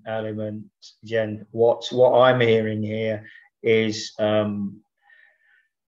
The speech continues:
let's put it in a wider relationship, uh, context, because relating has that kind of,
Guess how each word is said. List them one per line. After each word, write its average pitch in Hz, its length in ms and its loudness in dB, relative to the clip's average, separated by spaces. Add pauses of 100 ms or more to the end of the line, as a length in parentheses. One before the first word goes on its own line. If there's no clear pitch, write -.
(1000)
let's 156 240 2
put 147 160 2
it 143 160 2
in 135 100 4
a 127 60 4
wider 127 480 4
relationship, 117 1080 -4 (240)
uh, 104 220 -6 (140)
context, 107 460 -10
because - 300 -8
relating 131 680 -2
has 120 280 -6
that 117 240 -4
kind 113 340 -4
of, 110 180 -6